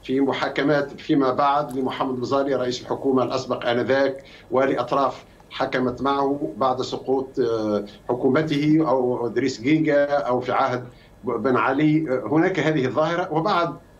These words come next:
ثورة سبعة، آه، ثورة أربعتاش جانفي، آه، كذلك تذكر، تكرر المشهد، آه، عشنا مرارا، وهذا عبر عنه كثير من الحقوقيين المستقلين، خلط بين، آه،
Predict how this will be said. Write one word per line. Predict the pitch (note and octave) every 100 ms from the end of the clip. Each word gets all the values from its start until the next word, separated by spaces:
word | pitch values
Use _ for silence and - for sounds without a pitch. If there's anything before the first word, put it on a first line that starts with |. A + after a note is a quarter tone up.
| -
ثورة | - F#3 D3+ D3
سبعة، | D3+ C#3
آه، | B2 C3+
ثورة | - F3 D3+ C3+ B2+
أربعتاش | B2 B2+ B2 D#3 C3
جانفي، | C#3 D#3 D3+ C3+ D3+ - - - -
آه، | A#2+ A#2
كذلك | - C#3+ E3 D#3
تذكر، | D3 D3 D#3 C3 C3
تكرر | C3+ - D#3 C3+ A#2+
المشهد، | A#2 D#3 D#3 D#3 E3 - - - -
آه، | B2 A#2+
عشنا | A2+ - - C#3+ C#3
مرارا، | C3+ B2+ C#3+ D3+ D3+
وهذا | C#3 C#3 C3+ C3+ C3 A#2+ A#2+ - -
عبر | D#3 F3 C#3+ B2
عنه | C3 C3
كثير | - B2 E3 F3 D3+
من | C3+
الحقوقيين | - C3 B2+ - A#2+ B2+ C#3
المستقلين، | A#2+ A#2 A2 - - A2+ B2+ D3 D3+ - - -
خلط | - F3+ D#3 B2+
بين، | C#3 C3 C#3+ C#3
آه، | C#3+